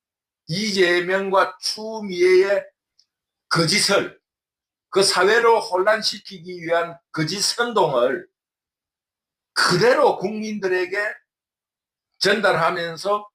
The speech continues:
선동하기에 바쁜 겁니다. 그러나 요즘은 새로운 미디어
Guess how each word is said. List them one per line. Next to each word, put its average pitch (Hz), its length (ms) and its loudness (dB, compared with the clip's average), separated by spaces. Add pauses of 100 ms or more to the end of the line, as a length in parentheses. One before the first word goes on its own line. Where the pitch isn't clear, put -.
(140)
선동하기에 180 1000 -2
바쁜 - 300 -18
겁니다. 131 340 -14 (1040)
그러나 147 340 -2
요즘은 107 720 -2 (760)
새로운 247 840 2
미디어 170 520 -4